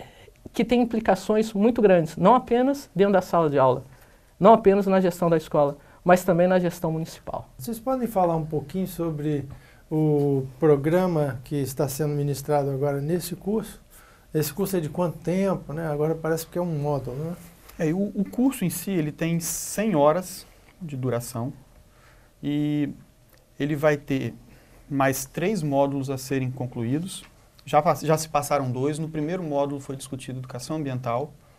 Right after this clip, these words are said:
Speaker 3: uma forma de tentar trazer os professores pra ver qual o entendimento que se tem da educação ambiental, porque a gente sabe que,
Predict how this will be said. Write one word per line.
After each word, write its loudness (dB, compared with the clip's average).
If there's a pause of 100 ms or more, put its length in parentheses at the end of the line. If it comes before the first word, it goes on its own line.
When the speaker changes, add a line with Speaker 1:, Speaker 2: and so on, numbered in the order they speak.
(480)
Speaker 3:
uma -6
forma 0
de -6
tentar -2 (880)
trazer 4
os 0
professores -4
pra -2
ver -4
qual 2
o 2
entendimento -2
que -12
se -6
tem -4
da 0
educação -6
ambiental, -4
porque -12
a -6
gente -8
sabe 0
que, -6